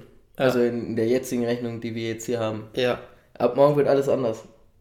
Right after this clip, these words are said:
Speaker 1: Unser Podcast kommt also erst wieder in, <laughs>
Speaker 2: <laughs>
Speaker 1: in
Speaker 2: Tausend
Speaker 1: einundzwanzig
Speaker 2: Jahre.
Speaker 1: Tagen.
Speaker 2: Aber es gibt ja Länder, die haben, oder
Speaker 1: Hoffentlich
Speaker 2: was heißt,
Speaker 1: schläfst du da nicht an dem
Speaker 2: Länder,
Speaker 1: Tag.
Speaker 2: aber es gibt ja, es gibt ja Firmen, die haben ja so eine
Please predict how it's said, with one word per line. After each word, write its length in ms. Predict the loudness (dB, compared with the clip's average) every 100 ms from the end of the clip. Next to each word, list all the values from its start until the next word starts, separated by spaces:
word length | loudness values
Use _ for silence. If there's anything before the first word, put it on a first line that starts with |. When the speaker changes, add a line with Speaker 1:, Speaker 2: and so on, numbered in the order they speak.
| _ _ _ _ _ _ _ -20 _ -20 -18 -16 -16 -16 -18 -12
Speaker 1:
Unser 220 | -4 2 4
Podcast 420 | 4 2 0 0
kommt 140 | 0
also 180 | 0 0
erst 300 | 0 0 -4
wieder 240 | 0 2
in, 300 | 2 -2 -4 -4 -4
<laughs> 40 |
Speaker 2:
<laughs> 100 | 2
Speaker 1:
in 880 | 4 6 4 4 4 4 4 2 -2 -10 2
Speaker 2:
Tausend 520 | 10 12 10 8 2
Speaker 1:
einundzwanzig 460 | 4 4 2 2 2
Speaker 2:
Jahre. 100 | 4
Speaker 1:
Tagen. 340 | 4 4 0 -8 -14 -16 -10 2
Speaker 2:
Aber 100 | 2
es 120 | 4
gibt 160 | 6
ja 80 | 8
Länder, 400 | 10 10 10 8
die 260 | 8 6 6
haben, 440 | 6 4 0 -6 -12 -16 -2
oder 340 | 4 6 6 4
Speaker 1:
Hoffentlich 240 | 6 6
Speaker 2:
was 60 | 6
heißt, 100 | 8
Speaker 1:
schläfst 220 | 8 8
du 40 | 4
da 100 | 6
nicht 180 | 6 8
an 60 |
dem 60 | 8 10
Speaker 2:
Länder, 80 |
Speaker 1:
Tag. 80 | 10 10
Speaker 2:
aber 180 | 10
es 140 | 8 6
gibt 180 | 0 4
ja, 160 | 6 6
es 220 | 2 -2
gibt 160 | -2 0
ja 80 |
Firmen, 380 | 0 4 4 4
die 120 | 2
haben 140 | 0 0
ja 200 | 0 0
so 120 | -4
eine 300 | -6 -6 -6